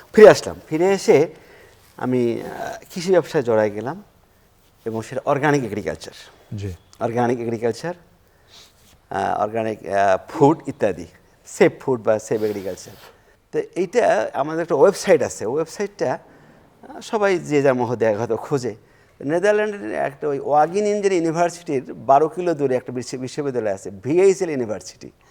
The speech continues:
Speaker 2: হুম।
Speaker 1: তারা আমাকে একটা ইমেইল করলো যে, "তোমাকে আমরা organic agriculture and ফুডের উপরে তোমাদের কি ডেভেলপমেন্ট হয়েছে বা তোমাদের উদ্দেশ্য কি, লক্ষ্য কি, আমরা জানতে চাই, তুমি চলে আসো।"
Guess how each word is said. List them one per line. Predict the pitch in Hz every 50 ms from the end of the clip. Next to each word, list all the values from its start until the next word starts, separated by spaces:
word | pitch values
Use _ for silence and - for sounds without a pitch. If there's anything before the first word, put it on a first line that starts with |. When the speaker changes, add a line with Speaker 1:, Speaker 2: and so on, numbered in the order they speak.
| -
Speaker 2:
হুম। | 117 110 104 95 90 - _ _ _
Speaker 1:
তারা | - 190 196 208 196 185
আমাকে | 180 170 165 151 - 151
একটা | 127 - - 135 113 110 110 104
ইমেইল | 113 123 123 123 123 117
করলো | 110 - 123 127 160 190
যে, | 190 208 87
"তোমাকে | - - 120 117 113 107 110 107 101
আমরা | 101 104 101 98 90 87 92 - - - _ _ - _ -
organic | - 127 123 131 127 135
agriculture | 131 135 135 139 143 151 165 160 - 185 175
and | 165 160
ফুডের | - - 143 151 160 165
উপরে | 165 170 - 214 214 175 117 101 -
তোমাদের | - 123 117 117 117 117 107 -
কি | 143 147
ডেভেলপমেন্ট | 143 151 147 156 165 170 165 160 175 165 147
হয়েছে | 160 165 160 - 180 160
বা | 156 156 143
তোমাদের | 143 139 135 131 131 135
উদ্দেশ্য | 135 131 135 147 143 - 190
কি, | 175 - 190 180
লক্ষ্য | - 139 127 - - 190
কি, | 180 - 226 170 113 - _ _ - - - - _ -
আমরা | 127 123 117
জানতে | 117 120 117 107 - 123
চাই, | 156 185 180
তুমি | - 139 117
চলে | - - 92 82 73
আসো।" | - - - - - _ _